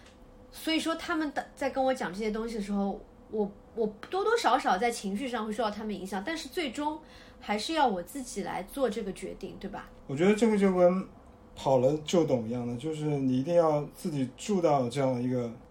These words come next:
Speaker 2: 环境里面，
Speaker 1: 嗯。
Speaker 2: 你才会觉-，你才会体验到那个到底是什么样的感觉。
Speaker 1: 是。
Speaker 2: 就是如果我们一直在跟别人说住小房子的好，他们可能听了也不会有那种感同身受。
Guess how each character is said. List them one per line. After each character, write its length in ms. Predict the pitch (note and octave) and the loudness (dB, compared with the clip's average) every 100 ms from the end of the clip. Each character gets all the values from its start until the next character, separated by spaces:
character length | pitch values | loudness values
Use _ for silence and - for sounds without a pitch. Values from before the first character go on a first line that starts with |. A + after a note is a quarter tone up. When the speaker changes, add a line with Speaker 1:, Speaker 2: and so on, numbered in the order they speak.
| - | -8
Speaker 2:
环 220 | C3 B2+ | -2 0
境 160 | D3 D#3+ | 0 -2
里 100 | B2+ | -2
面， 200 | A2+ A2+ | -4 -4
Speaker 1:
嗯。 120 | G#2 | -4
Speaker 2:
你 40 | G2 | 0
才 160 | C3+ | 0
会 380 | D3 D#3+ D3 B2+ - - - - - - - | 6 6 6 0 -4 -20 -20 -20 -20 -20 -20
觉-， 240 | - C3+ D#3+ | -4 -4 -4
你 140 | E3 | -8
才 160 | B2 D#3+ | -4 0
会 80 | F3 | 0
体 160 | C3 | 2
验 100 | C3 | 0
到 120 | D#3+ D3+ | 2 0
那 100 | D#3 | 0
个 80 | |
到 140 | D#3 D3+ | 0 0
底 100 | B2+ | -2
是 180 | - C3 | -4 -8
什 140 | B2+ | -4
么 80 | B2+ | -4
样 80 | C3+ | -2
的 80 | |
感 200 | A#2 G#2 G2 | -4 -6 -12
觉。 140 | G#2+ G2+ - - | -14 -16 -20 -20
Speaker 1:
是。 280 | - - G3+ - - - | -20 -16 -16 -16 -20 -4
Speaker 2:
就 200 | E3+ E3+ | 0 0
是 60 | |
如 120 | D#3 | 2
果 80 | F#3 F#3 | 2 2
我 120 | D3 | 0
们 160 | C#3+ F#3 | 0 -2
一 60 | |
直 260 | F3+ - C#3 | -4 -4 -2
在 320 | C#3 D3+ C#3+ | 2 4 4
跟 200 | C3+ D3+ | 2 -2
别 160 | C#3+ C#3 | 0 0
人 140 | C#3 | 0
说 480 | C3+ C#3+ C#3+ C#3+ D3 | -2 -2 0 -2 -4
住 220 | D3 D#3 C#3 | -8 -6 -6
小 200 | B2 G#2+ | -6 -6
房 240 | A#2+ C#3 | -4 -4
子 100 | C3 | -4
的 140 | B2 B2+ | -4 -4
好， 280 | - G#2+ A#2+ | -4 -10 -6
他 140 | D3 | -4
们 240 | D3 C3+ D3+ | -2 -2 -4
可 80 | C3 | -4
能 120 | B2+ | -4
听 220 | D3 C#3+ | -4 -2
了 180 | D3 C#3+ | -2 0
也 280 | B2+ A#2+ A2+ A2 - - - - - - | -2 -2 -4 -12 -20 -20 -20 -20 -20 -6
不 80 | D#3 | 2
会 100 | G3+ | 2
有 60 | |
那 60 | D3+ | 4
种 140 | C#3 | 0
感 160 | C3+ A2+ | 0 -4
同 160 | A2 | -6
身 220 | B2+ C3 C3 | -4 -4 -6
受。 180 | C3 | -8